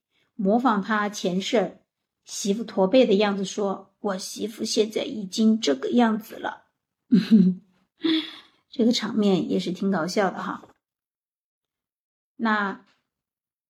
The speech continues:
这几个案例呢，其实都是他们生前的愿望在再次轮回的时候被实现了，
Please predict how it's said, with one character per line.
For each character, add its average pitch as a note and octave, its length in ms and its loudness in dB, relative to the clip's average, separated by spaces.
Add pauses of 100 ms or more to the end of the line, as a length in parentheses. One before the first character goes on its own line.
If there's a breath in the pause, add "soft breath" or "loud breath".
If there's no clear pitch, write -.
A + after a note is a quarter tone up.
(460)
这 F#4 160 4
几 A#3 240 -2
个 A#3 160 4
案 C4+ 220 4
例 C#4 120 6
呢， G3 440 -2 (680)
其 - 160 -6
实 A3 240 -2
都 A#3 180 2
是 A3+ 200 0
他 A3 160 -6
们 G#3+ 100 -8
生 C#4+ 260 2
前 A#3 200 -2
的 F#3+ 80 -2
愿 F#3+ 260 -2
望 G3 320 -4 (400)
在 F3+ 380 0
再 D4 260 2
次 A#3+ 180 -4
轮 F#3+ 280 0
回 F#3 100 -2
的 F3 120 -4
时 F3 160 -8
候 D#3+ 360 -8
被 F3+ 140 -4
实 F3+ 240 -8
现 F3 260 -2
了， - 220 -18